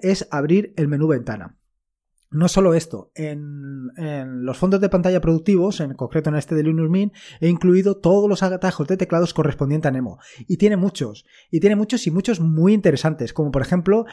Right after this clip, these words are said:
eh, la posibilidad de hacer una previsualización pulsando la barra espaciadora y cosas de este estilo, lo cual te, evidentemente te mejora mucho, eh, lo que es la productividad utilizando, utilizando Linux Mint.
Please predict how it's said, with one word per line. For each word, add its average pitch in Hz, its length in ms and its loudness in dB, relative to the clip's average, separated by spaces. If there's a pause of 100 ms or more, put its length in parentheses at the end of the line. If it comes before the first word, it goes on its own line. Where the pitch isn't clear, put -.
(240)
eh, 139 280 -2
la 143 140 -2
posibilidad 151 460 0
de 170 80 4
hacer 185 280 -2
una 156 200 0
previsualización 160 800 0
pulsando 147 400 0
la 127 60 0
barra 139 160 -2
espaciadora 180 680 -2 (320)
y 151 80 0
cosas 156 280 0
de 151 80 0
este 151 100 -6
estilo, 120 340 -6 (260)
lo 135 160 -2
cual 175 280 0
te, 143 240 -2 (100)
evidentemente 151 540 -2
te 143 240 0
mejora 147 440 -2
mucho, 165 540 0
eh, 131 320 -4
lo 127 220 -4
que 143 100 -4
es 147 80 0
la 151 100 0
productividad 151 600 0
utilizando, 147 800 -4
utilizando 139 520 0
Linux 120 280 -2
Mint. 151 300 -4